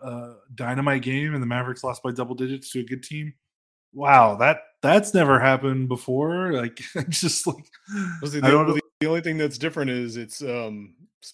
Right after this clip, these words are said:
Speaker 2: Dinwiddie that's got, like, the fifteen to twenty points instead of Brunson, so.
Speaker 1: Right, right. Uh, but now there's no Brunson, and there's no one really
Speaker 2: Right.
Speaker 1: doing that off the, you know, unless it's Christian Wood, but it's,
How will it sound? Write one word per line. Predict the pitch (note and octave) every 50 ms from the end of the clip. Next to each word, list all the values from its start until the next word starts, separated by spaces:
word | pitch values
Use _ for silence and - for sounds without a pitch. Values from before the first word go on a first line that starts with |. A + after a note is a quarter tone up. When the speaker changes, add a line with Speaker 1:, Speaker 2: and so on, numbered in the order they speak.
| _ C#3+
Speaker 2:
Dinwiddie | A#2+ D3 D#3+ D3+ C#3 B2+ A#2 A#2 A2+
that's | A2+ A#2 G#2 -
got, | - A#2+ A#2+
like, | A#2 A2+ A2+ -
the | A#2
fifteen | A2+ - C3 A#2+ - - A#2+ A2+
to | A2
twenty | A2 - A#2+ A2+ A2 A2+
points | A2 A#2 A2+ A2 A2 G#2+ -
instead | A2 G#2+ - - A2+ G#2+ G2+
of | G2+ F#2+
Brunson, | A2 A2 G#2+ G#2+ - F#2 F2 E2+ - _ _ _ _ _ _ _
so. | - A2
Speaker 1:
Right, | A#2 C#3 C#3 C3 B2 A#2 A2 - - -
right. | C3+ C3 B2+ B2 A2 - -
Uh, | C3 A#2+
but | G#2+ C3 B2
now | A#2 A#2+ B2 A#2+
there's | A#2+ A#2 A#2+
no | B2+ A#2+
Brunson, | A2+ A2 C3 C#3 C#3+ C#3 - A#2+ A2
and | A2 A2
there's | A2+ A2+ A2 A2+
no | A#2 A2+
one | A2 A2 A2+ A2+
really | A2+ A#2 A#2 A#2 A2+ A2
Speaker 2:
Right. | G#2+ A2 - _ _ _ _ _ - C3
Speaker 1:
doing | B2+ B2+ A#2 A#2 A2+ A#2
that | B2+ C3 B2+ A2+ G2
off | A#2+ A2+ A2 -
the, | - A#2 A#2
you | G#2+ G#2
know, | G#2 G2+ G#2 A2
unless | A2 A2 A2 A2 -
it's | A2 - -
Christian | - A#2 - - - G#2+
Wood, | A2 A2+ G#2 G2+
but | G2 G2+
it's, | G2+ - -